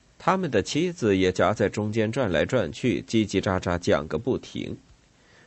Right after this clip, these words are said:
福乌说：“你瞧他们，这群狗东西，多高兴！我们到了一个村庄，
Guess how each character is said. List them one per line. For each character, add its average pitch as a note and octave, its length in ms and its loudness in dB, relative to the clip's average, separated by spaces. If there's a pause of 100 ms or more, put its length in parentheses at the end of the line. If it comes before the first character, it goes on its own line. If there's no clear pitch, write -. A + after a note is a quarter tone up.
福 A2 220 2
乌 C#3 240 0
说 D#2+ 320 -2 (440)
：“你 A#2+ 200 4
瞧 F2+ 240 2
他 A2+ 320 0
们， G#2+ 180 -6 (360)
这 D3 120 4
群 A2+ 240 0
狗 F2 380 2
东 A2 260 2
西， G#2+ 300 -6 (100)
多 D#3+ 280 2
高 E2+ 280 2
兴！ - 280 -6 (640)
我 A#2 160 8
们 D3 160 2
到 D#3+ 180 4
了 A2 120 4
一 G#2 120 -2
个 C#3 140 2
村 C3 320 -2
庄， C3+ 260 2